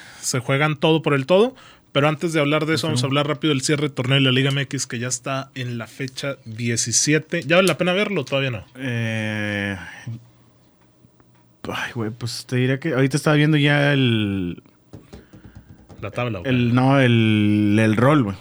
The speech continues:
Speaker 1: Ok.
Speaker 2: Ya la jornada creo que es dieciséis, quince, por ahí.
Speaker 1: ¿La que sigue?
Speaker 2: Sí.
Speaker 1: Es diecisiete ya, güey.
Speaker 2: ¿Ya diecisiete?
Speaker 1: Penúltima ya.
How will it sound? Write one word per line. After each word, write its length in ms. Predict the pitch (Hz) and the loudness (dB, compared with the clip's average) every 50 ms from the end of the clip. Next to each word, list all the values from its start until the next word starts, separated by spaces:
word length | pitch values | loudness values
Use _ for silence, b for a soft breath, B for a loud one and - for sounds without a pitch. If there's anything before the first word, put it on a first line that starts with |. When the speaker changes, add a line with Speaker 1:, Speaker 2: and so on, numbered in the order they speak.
| B B B B B - - | B B B B B -14 -8
Speaker 1:
Ok. 180 | - 107 - 107 101 | -8 -6 -6 -4 0
Speaker 2:
Ya 140 | 110 113 113 | 2 2 4
la 100 | 123 120 | 2 2
jornada 480 | - 127 117 117 117 117 120 123 123 | 0 0 0 2 2 2 2 2 0
creo 180 | 120 - - 117 | -2 -4 -10 -10
que 120 | 120 - | -6 -4
es 60 | 120 117 | -4 -2
dieciséis, 640 | 120 117 120 104 - - 117 117 131 139 135 - | -2 -4 -4 -4 -4 -2 -2 0 -2 -2 -2 -6
quince, 360 | - - 127 131 139 135 160 156 | -8 -4 -4 -2 -2 -4 -6 -10
por 180 | - - 120 | -8 -6 -6
ahí. 120 | 120 127 139 | -4 -2 -2
Speaker 1:
¿La 120 | 127 120 | -2 0
que 80 | - 131 | 0 0
sigue? 320 | - 175 208 202 113 90 | 0 2 0 0 -2 -6
Speaker 2:
Sí. 140 | - - 123 117 110 | -8 -6 -6 -4 -4
Speaker 1:
Es 80 | 117 | -2
diecisiete 460 | 110 165 180 127 123 165 - - 190 135 | 0 0 2 2 2 0 0 2 0 0
ya, 160 | 117 143 214 | 0 -2 -4
güey. 80 | 233 - - | -8 -12 -12
Speaker 2:
¿Ya 160 | - - 131 | -8 -4 -2
diecisiete? 400 | 147 180 175 170 151 170 165 165 190 | -2 0 0 0 2 0 2 2 0
Speaker 1:
Penúltima 420 | 196 156 160 - - 196 160 120 104 | 0 0 -2 -4 -6 -6 -4 -4 -6
ya. 220 | 104 127 165 165 | -6 -8 -8 -12